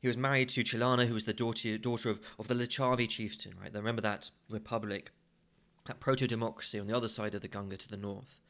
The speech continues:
And together they had sons called Hala and Vehala. And Bimbisara probably had other sons besides. Remember that in some stories he's supposed to have had five hundred wives,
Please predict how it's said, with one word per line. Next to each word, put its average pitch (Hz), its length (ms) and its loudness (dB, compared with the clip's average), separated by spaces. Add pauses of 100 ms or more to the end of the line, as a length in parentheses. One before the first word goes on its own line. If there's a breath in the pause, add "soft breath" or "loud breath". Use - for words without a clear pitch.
(440 loud breath)
And 127 120 0
together 147 300 6
they 135 120 4
had 131 200 0
sons 123 380 2
called 110 340 -2 (300 soft breath)
Hala 127 420 0 (260)
and 127 140 -4
Vehala. 104 560 -2 (920 loud breath)
And 190 180 0
Bimbisara 156 480 6
probably 139 380 4
had 117 240 0
other 104 200 0
sons 101 260 -4
besides. 95 680 -6 (460 loud breath)
Remember 127 300 6
that 123 180 4
in 117 120 -2
some 135 320 2
stories 110 480 0
he's 104 100 -4
supposed 127 300 2
to 123 80 -2
have 113 80 -4
had 117 180 -4
five 135 320 2
hundred 120 240 0
wives, - 540 -6